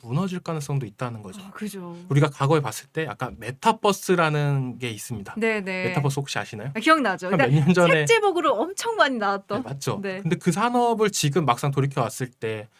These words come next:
Speaker 1: 투자를 그렇게 많이 하는 사람도 없어요. 그러니까
Speaker 2: 그죠.
Speaker 1: 페이스북이 메타로 사명을 변경을 했잖아요. 그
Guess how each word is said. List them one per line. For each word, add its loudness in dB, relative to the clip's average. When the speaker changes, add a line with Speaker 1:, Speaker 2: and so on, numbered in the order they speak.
Speaker 1:
투자를 0
그렇게 0
많이 0
하는 0
사람도 -2
없어요. -16
그러니까 4
Speaker 2:
그죠. -2
Speaker 1:
페이스북이 2
메타로 0
사명을 0
변경을 -4
했잖아요. 0
그 -8